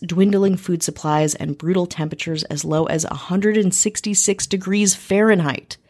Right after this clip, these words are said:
Ada worked hard at sewing sealskin parkas,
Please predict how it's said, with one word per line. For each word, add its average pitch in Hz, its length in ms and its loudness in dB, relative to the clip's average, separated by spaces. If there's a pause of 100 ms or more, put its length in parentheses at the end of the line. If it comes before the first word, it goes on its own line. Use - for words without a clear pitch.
(560)
Ada 226 180 2
worked 226 240 0
hard 202 300 0
at - 120 -2
sewing 180 340 0
sealskin 190 560 0
parkas, 165 560 -2